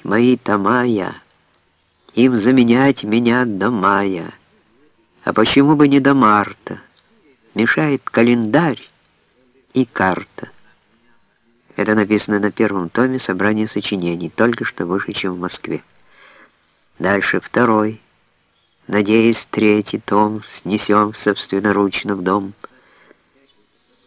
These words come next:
А на четвертом томе со стихами гражданской войны. Со смыслом книга, но над ней клонится льтани кариокой.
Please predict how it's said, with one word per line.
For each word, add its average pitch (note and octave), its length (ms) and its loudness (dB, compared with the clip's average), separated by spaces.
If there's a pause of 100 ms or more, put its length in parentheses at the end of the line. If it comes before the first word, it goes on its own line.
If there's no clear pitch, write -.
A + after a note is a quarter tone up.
(180)
А F#2+ 100 0
на A2 100 0
четвертом A#2+ 540 2
томе A#2+ 260 0
со A2 140 -2
стихами G#2+ 420 -2
гражданской G#2+ 760 -2
войны. F#2 500 -4 (1000)
Со G2+ 220 0
смыслом A2 720 0
книга, C#3 520 2
но G2+ 200 0
над F#2 260 -4
ней E3 480 2 (460)
клонится A#2+ 720 0
льтани B2 680 0
кариокой. A2 680 2